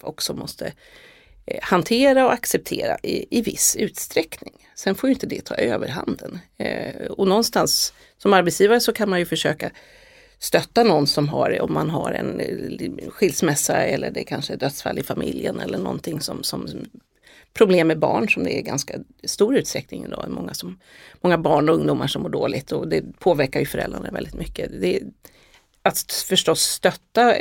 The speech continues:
personer i den här situationen, men någonstans så, så är det ju fortfarande någonting som hör till privatlivet. Eh, och hur mycket får det där egentligen spilla över? Och någonstans måste man också sätta ner foten som,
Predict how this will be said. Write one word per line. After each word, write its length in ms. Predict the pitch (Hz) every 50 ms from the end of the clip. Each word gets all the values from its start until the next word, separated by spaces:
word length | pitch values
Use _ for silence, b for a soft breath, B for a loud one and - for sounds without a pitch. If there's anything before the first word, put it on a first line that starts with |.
| - - -
personer 440 | - - - - - - - -
i 60 | - -
den 160 | 92 - 143
här 100 | - 147
situationen, 500 | 147 - - - 165 - - 170 170 -
men 140 | 208 208 220
någonstans 460 | 214 226 226 - - 202 180 - -
så, 160 | - 190 - b b b b b b b b b b b b b b
så 200 | - - - 226
är 180 | 220 190 156 -
det 80 | 175 190
ju 100 | 208 220
fortfarande 540 | - - 202 - - - 175 175 175 175
någonting 340 | 180 165 156 156 - - 170
som 140 | 160 - 170
hör 160 | 160 165 147
till 140 | - - 190
privatlivet. 840 | - - 175 - - - - - - - - - - _ - - _ _ _ _ _ _ _ _ _ _ _ _ _
Eh, 320 | - - 208 - - - -
och 220 | - 208 185 175
hur 140 | 190 202 196
mycket 340 | 196 185 180 - - 180 -
får 160 | - 165 156
det 60 | -
där 200 | 165 - - -
egentligen 300 | - - - - - -
spilla 300 | - - - - - -
över? 220 | - - - -
Och 60 | - 196
någonstans 480 | 185 202 240 247 - - 208 202 -
måste 200 | - 190 - -
man 80 | - 180
också 180 | 160 - -
sätta 260 | 165 - - - - -
ner 120 | 185 147
foten 320 | - - 135 147 - -
som, 200 | - - - 170